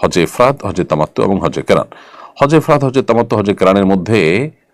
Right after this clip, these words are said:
কোন হজ উত্তম, এটা নিয়ে ফোকাহ একরামের মধ্যে, ওলামা একরামের মধ্যে একাধিক মত, মত রয়েছে। অনেক ওলামা একরামের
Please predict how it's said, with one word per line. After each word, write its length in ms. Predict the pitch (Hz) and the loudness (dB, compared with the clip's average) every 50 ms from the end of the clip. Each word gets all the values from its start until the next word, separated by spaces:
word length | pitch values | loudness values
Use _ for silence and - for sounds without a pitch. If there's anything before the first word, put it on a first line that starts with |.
| _ _ _ _ | _ _ _ _
কোন 240 | - 151 165 170 151 | 2 4 4 4 4
হজ 340 | 120 110 123 120 113 101 95 - | 2 2 2 2 2 2 0 -4
উত্তম, 380 | 117 101 - - - 127 139 - - | -6 -6 -6 -6 -8 -8 -8 -8 -12
এটা 140 | 101 98 - | -10 -8 -6
নিয়ে 240 | 85 90 113 143 - - | -4 -4 -4 -4 -6 -8
ফোকাহ 280 | - - 80 - 80 78 | -6 -6 -4 -2 0 -2
একরামের 320 | 76 - - 73 69 67 | -2 0 -2 -2 -2 -2
মধ্যে, 300 | 67 67 65 65 - - - | -6 -8 -6 -4 -4 -4 -4
ওলামা 220 | - - 80 76 67 | -4 -2 -2 -2 -2
একরামের 240 | - 76 69 69 65 | -4 -6 -6 -6 -6
মধ্যে 160 | 71 101 - | -6 -4 -2
একাধিক 400 | - 92 - 98 107 131 - - - | -2 -2 -2 -2 -4 -4 -6 -8 -8
মত, 200 | 76 71 - 73 65 - _ _ _ _ _ - | -8 -6 -6 -6 -8 -8 _ _ _ _ _ -6
মত 220 | 82 78 - - | -4 -4 0 4
রয়েছে। 300 | 110 120 - - - - - _ _ - - - - - - - - - _ | 4 4 4 2 -2 -10 -18 _ _ -20 -20 -20 -20 -20 -20 -20 -20 -14 _
অনেক 380 | - 104 - 185 202 196 - | 0 2 4 4 2 0 0
ওলামা 260 | 127 117 104 107 107 104 | 2 2 2 2 0 -2
একরামের 340 | 98 - 101 95 92 87 | -2 -2 -2 -2 -2 -4